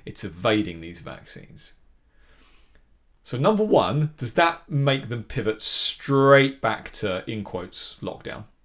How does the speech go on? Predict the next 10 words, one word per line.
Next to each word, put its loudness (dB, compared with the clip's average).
The -10
restrictions -10
of -10
stick -16
your -12
mask -6
on, -6
stick -12
five -6
on, -10